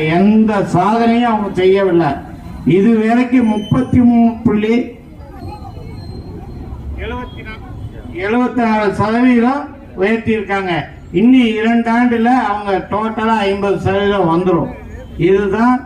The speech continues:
திராவிட மாடல் ஆட்சி. விடிய திமுக ஆட்சி. நம்மளோட பொதுச் செயலாளர் அப்பப்ப இதை முன்கூட்டியே சொன்னதுக்கு காரணம், இவன் விடியலை தரப்போறது இல்ல. தராத விடியலுக்கு கரண்ட் பில்லை ஏத்தி மக்களை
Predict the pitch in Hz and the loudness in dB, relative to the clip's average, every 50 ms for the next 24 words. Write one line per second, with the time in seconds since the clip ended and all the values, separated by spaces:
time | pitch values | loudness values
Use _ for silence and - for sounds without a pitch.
0 | - - - - - - - - 170 180 190 208 214 220 220 214 202 190 185 190 | -10 -20 -20 -20 -20 -14 -6 -2 0 2 2 2 0 0 -2 -2 -2 -2 -2 0
1 | 190 196 190 190 185 180 180 180 175 175 - - 151 139 - - - - - - | 0 0 0 0 0 2 2 0 0 -2 -2 -2 -2 -2 -2 -4 -8 -16 -18 -18
2 | - - - - - - 165 190 202 220 240 247 247 247 240 233 - - 226 233 | -18 -18 -18 -16 -4 -2 0 2 4 4 4 6 6 4 2 0 -2 -2 0 2
3 | 240 240 233 220 226 220 214 208 202 - 220 220 220 208 196 190 190 185 185 175 | 2 2 2 0 -2 -2 -4 -4 -4 -4 -4 -4 -2 0 0 2 2 2 2 2
4 | - - 214 220 220 220 220 214 208 202 202 196 190 185 180 175 175 - 190 185 | 2 2 2 2 0 -2 -4 -2 -2 0 0 2 2 2 2 0 0 0 -2 -2
5 | - 226 214 208 196 185 180 165 131 - - - - - - - 190 220 226 220 | -2 -2 0 0 0 2 0 0 -2 -4 -10 -16 -18 -8 -4 0 2 4 4 4
6 | 226 233 226 220 226 240 240 226 - 202 202 202 202 202 202 190 190 190 190 185 | 2 0 0 0 0 0 0 0 -2 -4 -4 -4 -2 0 0 0 0 -2 -2 -2
7 | 190 190 185 196 214 214 208 202 190 185 190 175 165 180 190 220 226 226 220 208 | -2 -2 -2 -2 -4 -4 -2 -2 -2 0 0 0 2 2 2 2 2 2 0 0
8 | 196 - 175 175 180 190 185 - 190 190 190 190 175 170 165 160 151 135 - - | -2 0 0 0 0 0 0 0 2 2 2 2 2 2 2 2 0 -2 -2 -6
9 | - - - - - - - - - - - - - - - - - 170 202 214 | -10 -14 -16 -16 -16 -14 -14 -16 -16 -16 -14 -14 -14 -14 -6 -2 -2 0 0 0
10 | 233 240 247 254 262 277 285 285 277 254 247 233 254 254 247 247 247 247 - 254 | 2 2 2 2 0 0 0 0 2 2 2 4 4 4 4 4 2 2 0 0
11 | 269 262 - 214 202 208 233 240 233 247 247 240 233 233 226 226 214 214 214 214 | -2 -2 0 0 0 0 2 0 0 0 2 2 2 2 2 2 0 -2 -4 -4
12 | 214 208 - 220 220 220 220 214 - - - - - - 151 175 196 214 214 - | -6 -6 -4 -2 -2 0 0 -2 -4 -8 -12 -16 -12 -6 -4 -2 -2 -2 -4 -4
13 | - 254 262 262 254 | -4 -2 0 0 0